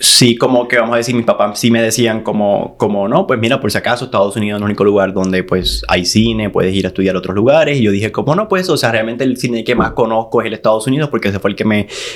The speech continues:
quedé viendo especialmente la televisión cuando yo era pequeño, así que ese es el, el más que conozco, el más que me gusta hasta el momento, no significa que es el único",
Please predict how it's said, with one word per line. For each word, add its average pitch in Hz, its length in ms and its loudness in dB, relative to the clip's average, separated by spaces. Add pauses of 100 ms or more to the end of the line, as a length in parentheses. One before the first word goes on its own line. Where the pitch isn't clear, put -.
(140)
quedé 104 240 2
viendo 104 240 -4
especialmente 104 340 -2
la 98 80 2
televisión 101 480 0
cuando 98 160 0
yo 98 60 2
era 92 100 2
pequeño, 110 420 -2
así 104 160 -6
que - 120 -6
ese 95 160 -2
es 95 60 2
el, 92 100 -2
el 95 240 -6
más 95 180 0
que 92 140 -8
conozco, 101 280 0
el 98 60 -2
más 95 120 -2
que 101 100 -4
me 98 80 -2
gusta 95 400 0
hasta - 200 -4
el 98 60 0
momento, 135 400 0
no 113 160 -2
significa 113 380 -4
que 101 80 -8
es 101 60 -4
el 107 100 0
único", 143 480 0